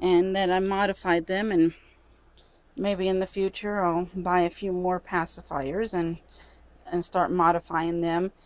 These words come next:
I'm not gonna use, um, like, putty or anything like that, because I know the putty, it will,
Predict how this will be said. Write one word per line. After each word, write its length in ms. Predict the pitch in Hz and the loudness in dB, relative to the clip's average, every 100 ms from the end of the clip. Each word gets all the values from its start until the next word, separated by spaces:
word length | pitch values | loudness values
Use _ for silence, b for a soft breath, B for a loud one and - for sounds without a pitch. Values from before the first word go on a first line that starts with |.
| b b | b b
I'm 180 | 180 208 | 2 4
not 180 | 240 294 | 4 4
gonna 180 | 277 | 0
use, 580 | 214 190 208 220 226 - | 0 -4 -4 -4 -6 -8
um, 420 | 202 180 175 175 - | -4 -2 -2 -4 -8
like, 280 | 180 165 - | -4 -4 -6
putty 560 | - 190 180 196 196 190 | -8 -2 -2 -2 -8 -8
or 120 | 170 175 | -2 0
anything 380 | 180 - 190 | 0 -2 -4
like 200 | 185 180 | -2 -2
that, 260 | 196 196 226 B B B B - | 0 2 0 B B B B -12
because 320 | 185 190 180 | -4 -2 0
I 80 | 180 | 0
know 180 | 185 | 0
the 80 | 175 | -2
putty, 540 | 180 196 190 196 208 185 - - _ _ _ - - - - | -4 2 4 4 -2 -6 -16 -20 _ _ _ -20 -20 -20 -4
it 220 | 196 180 | 2 4
will, 380 | 196 202 196 | 8 8 6